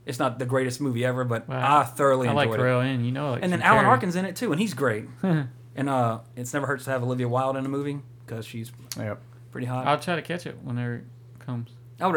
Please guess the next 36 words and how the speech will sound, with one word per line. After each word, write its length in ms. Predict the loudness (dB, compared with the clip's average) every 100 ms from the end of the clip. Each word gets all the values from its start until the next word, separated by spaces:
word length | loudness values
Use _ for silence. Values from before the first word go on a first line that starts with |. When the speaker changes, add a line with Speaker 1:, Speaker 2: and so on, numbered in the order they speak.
| 2
Speaker 1:
and 100 | 2
anybody 180 | 4 2
out 60 |
there 100 | 4
listening 240 | 2 2 2
who 40 |
thought, 100 | 0
like, 100 | 2
"Oh, 140 | 0 0
that 60 | 0
movie 180 | 0 -2
looks 160 | -4
dumb," 300 | -2 0 0
like, 220 | -2 -6 -12 -20 -20 -8
it 100 | 0
was, 360 | 0 0 -6 -10 -6 0
honestly, 320 | 2 2 -2
it's 100 | -2
probably 220 | 0 0
my 60 | 0
favorite 300 | 0 -2 -2
Steve 260 | -4 -2 -2
Carell 440 | 2 2 0 -2
movie 420 | -2 0 -2 -6 -10 -16 -8
that 100 | -4
he's 160 | -2 0
done, 180 | -2 -2
aside 480 | -6 -2 2 2
from, 360 | 0 -2 0 -4 -10 -20 -20 -12 -2
or 80 | 0
let 80 | 2
me 60 | 0
rephrase 220 | -2 -4
it, 60 | -4
that 100 | -6
he's 300 | -4 -6